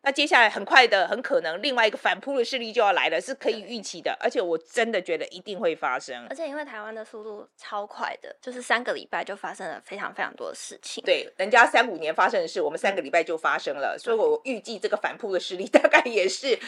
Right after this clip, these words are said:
Speaker 1: 搞不好下礼拜就要发生了。
Speaker 2: 嗯。
Speaker 1: 所以我觉得，如果我们希望这个 Me Too 运动真的可以带给我们一些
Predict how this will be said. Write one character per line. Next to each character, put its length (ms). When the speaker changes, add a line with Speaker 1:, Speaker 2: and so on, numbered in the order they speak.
Speaker 1:
搞 140
不 40
好 80
下 200
礼 80
拜 120
就 120
要 120
发 220
生 220
了。 200
Speaker 2:
嗯。 60
Speaker 1:
所 100
以 60
我 160
觉 240
得， 400
如 260
果 240
我 140
们 160
希 240
望 340
这 80
个 100
Me 140
Too 140
运 160
动 200
真 160
的 80
可 120
以 80
带 240
给 180
我 160
们 220
一 40
些 360